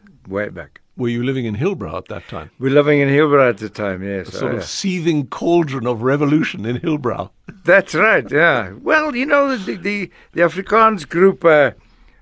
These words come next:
Speaker 1: Voelvry, <clears throat> many of them also performed in, in Hillbrow in those dear days. You know, the famous, famous one was, um, Renaud is niemand singing under a different name.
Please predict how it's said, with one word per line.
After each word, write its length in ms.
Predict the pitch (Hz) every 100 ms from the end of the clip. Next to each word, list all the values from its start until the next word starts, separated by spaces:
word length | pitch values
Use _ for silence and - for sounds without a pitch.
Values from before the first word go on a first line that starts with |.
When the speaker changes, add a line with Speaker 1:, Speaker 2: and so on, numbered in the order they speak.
| _ _
Speaker 1:
Voelvry, 720 | - 214 233 190 135 123 95 -
<clears throat> 120 | _ -
many 680 | 147 123 107 98 117 156
of 100 | 165
them 140 | 131 117
also 300 | 123 117 117
performed 540 | 113 101 143 135 117
in, 200 | 127 120 117
in 120 | 117
Hillbrow 460 | 95 104 98 101
in 100 | 101
those 260 | 95 101 92 _ _ _ _ _
dear 320 | 98 98 98
days. 440 | 95 - 95 95 95
You 60 | 196
know, 60 | 160
the 100 | 107
famous, 460 | - 123 113 98 _ - _
famous 460 | _ - 123 113 95
one 300 | 104 113 113
was, 200 | 110 95
um, 340 | 104 98 85 76 _ _ _ _ _ - -
Renaud 360 | 101 110 113 117
is 180 | 95
niemand 300 | 87 104 104
singing 320 | 98 131 110 101
under 260 | 98 95
a 80 | 95
different 320 | 90 110 107
name. 240 | 104 101